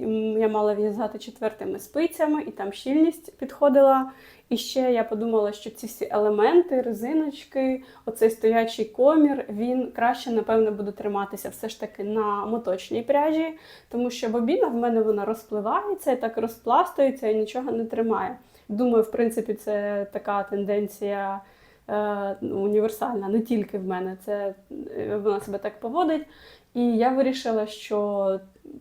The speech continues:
я можу з цієї супервош,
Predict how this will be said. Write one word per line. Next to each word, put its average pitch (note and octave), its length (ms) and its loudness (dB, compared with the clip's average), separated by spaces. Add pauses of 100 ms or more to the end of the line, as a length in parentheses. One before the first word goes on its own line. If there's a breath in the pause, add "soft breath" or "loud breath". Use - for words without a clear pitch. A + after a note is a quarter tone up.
(280)
я A3 380 4
можу A#3+ 420 2
з - 140 -14
цієї A3 260 6
супервош, A3 880 -2